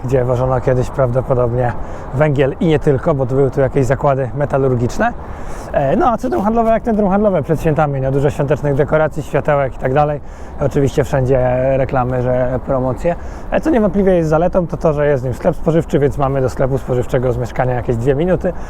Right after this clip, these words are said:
i to jest zawsze spoko opcja. A po Ostrawie byliśmy się w ogóle już przejść trochę wcześniej, w sensie w poniedziałek wieczorem i też w niedzielę, jak przyjechaliśmy.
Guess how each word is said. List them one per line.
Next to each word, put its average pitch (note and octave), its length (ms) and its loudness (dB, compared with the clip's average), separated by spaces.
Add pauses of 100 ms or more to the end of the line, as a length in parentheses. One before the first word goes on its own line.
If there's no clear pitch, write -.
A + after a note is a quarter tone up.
(240)
i C3+ 200 0
to C3+ 120 2
jest A#2+ 240 0
zawsze A#2+ 360 0 (420)
spoko B2+ 380 -2
opcja. F#3 300 -2 (680)
A - 80 0
po F3 120 2
Ostrawie F#3 340 0
byliśmy F3 320 -2
się E3 160 0
w D#3+ 60 0
ogóle D#3+ 300 2
już D#3 200 -2
przejść D#3 500 -4
trochę - 260 -2
wcześniej, B2+ 460 -4
w - 40 -12
sensie C3 260 -8
w B2 180 -6
poniedziałek C3 460 0
wieczorem D#3 440 0
i C3+ 40 -4
też C3 140 0
w A#2+ 60 -2
niedzielę, C#3+ 260 2
jak C3 120 -2
przyjechaliśmy. C#3+ 560 -4